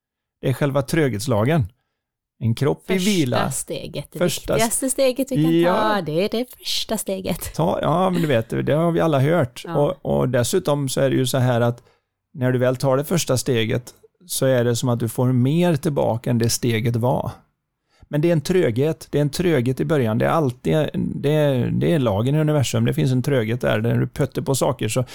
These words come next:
Speaker 1: kräver det lite mer i början. En rymdraket som ska upp till månen gör åt nästan allt bränsle de första tio minuterna. Sen är det inte så mycket kvar, liksom, när du väl har brutit dig loss från jordens gravitation och ut i rymden. Då kan du nästan bara putta på raketen så är du framme.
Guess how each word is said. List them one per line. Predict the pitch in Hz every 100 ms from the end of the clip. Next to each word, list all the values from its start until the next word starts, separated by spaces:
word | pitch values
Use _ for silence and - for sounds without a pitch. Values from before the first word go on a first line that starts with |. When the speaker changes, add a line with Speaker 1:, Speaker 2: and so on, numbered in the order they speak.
| - -
Speaker 1:
kräver | 170 147 113
det | 123
lite | 131 131
mer | 147 139 113
i |
början. | 117 143 110 110 127
En | 131 135
rymdraket | - 151 151 120 120 117 143 139
som | 139
ska | 147
upp | 151 131
till | 123
månen | 131 139 104 107 127
gör | 127
åt | 120 117
nästan | 127 - 120
allt | - 139 165 151
bränsle | 131 156 131 101 - 117
de | 123 123
första | 139 - - 117 139 135
tio | 147 113
minuterna. | 120 113 - - 127 _ _ _ _ _ _ -
Sen | 151 156
är | 170
det |
inte | 156
så | 135
mycket | 127 131
kvar, | 123 123 113
liksom, | 117 120 117
när | 117
du |
väl | 120 110
har |
brutit | 110 110 135 123 117 123
dig | 120
loss | 120 123 151 -
från | - 147 139 131 - - -
jordens | - 139 127 120
gravitation | 113 123 117 120 110 113 113
och |
ut | 113 113
i | 117
rymden. | 107 107 143
Då | 151
kan | 147 143
du |
nästan | 139 135
bara | 123
putta | 123 131 -
på | 127 131
raketen | 147 151 123
så | 117
är | 123
du |
framme. | 120 127 107